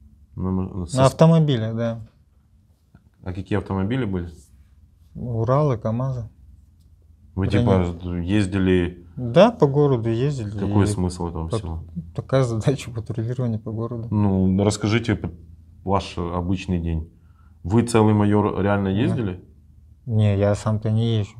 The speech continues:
Speaker 1: Ну, я же думаю. Ну,
Speaker 2: Ну,
Speaker 1: хорошо.
Speaker 2: солдаты ездят.
Speaker 1: Сколько солдат в машину в Урал этот садится? И ш-
Speaker 2: Так,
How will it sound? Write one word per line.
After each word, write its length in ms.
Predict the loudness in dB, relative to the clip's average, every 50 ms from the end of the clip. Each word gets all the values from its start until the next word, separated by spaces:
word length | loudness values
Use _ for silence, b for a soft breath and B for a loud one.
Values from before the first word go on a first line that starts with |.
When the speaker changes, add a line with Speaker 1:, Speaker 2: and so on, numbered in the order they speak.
| -14 -8
Speaker 1:
Ну, 200 | -6 -4 -2 0 0
я 140 | -2 -2
же 140 | -2 -4 -6
думаю. 340 | -4 -4 -2 -2 -2 -4 -4
Ну, 60 | -2 -2
Speaker 2:
Ну, 80 | 0 -2
Speaker 1:
хорошо. 120 | 0 2
Speaker 2:
солдаты 500 | 2 2 4 4 4 2 2 2 0 -4
ездят. 480 | -2 -2 -2 -4 -4 -6 -8 -10 -12 -8
Speaker 1:
Сколько 300 | -2 -2 0 0 0 -2
солдат 400 | -2 -2 -2 0 0 0 0 -2
в 60 | -4
машину 460 | -6 -6 -6 -6 -6 -6 -4 -4 -4 -4
в 80 | -4 -4
Урал 260 | -2 -2 -2 -4 -4
этот 160 | -8 -10 -14 -20 -20 -18
садится? 560 | -12 -10 -10 -8 -8 -10 -12 -16 -20 -20 -20 _ _ _ _ _ _ _ _ _ -16 -14 -14 -14 -12
И 140 | -12 -10 -10
ш- 140 | -10 -12 -8 -2
Speaker 2:
Так, 380 | 0 2 2 2 0 -2 -6